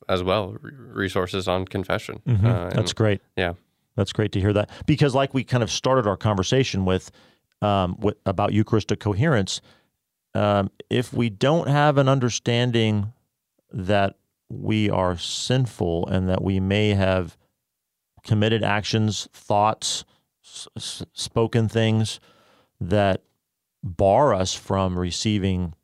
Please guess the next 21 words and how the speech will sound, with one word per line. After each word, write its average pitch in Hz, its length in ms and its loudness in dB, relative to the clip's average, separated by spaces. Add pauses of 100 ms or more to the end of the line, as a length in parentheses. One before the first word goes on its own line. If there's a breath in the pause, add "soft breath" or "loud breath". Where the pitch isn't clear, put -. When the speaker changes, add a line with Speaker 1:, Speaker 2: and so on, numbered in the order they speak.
(240)
Speaker 2:
the 90 80 -6
Eucharist, 98 680 0 (180)
Speaker 1:
Mm-hmm. 101 200 -4
Speaker 2:
and 120 120 2
there's 104 160 2
no 117 140 4
reason 110 360 2
that 98 120 0
we 90 100 -2
should 147 480 0
be 98 200 2
barred 92 360 0
from 95 140 -2
the 90 80 -2
Eucharist, 92 420 -2
then 98 160 0 (160)
I 101 80 0
think 135 260 -2
that 120 180 -2
points 117 340 -2
to, 104 400 -2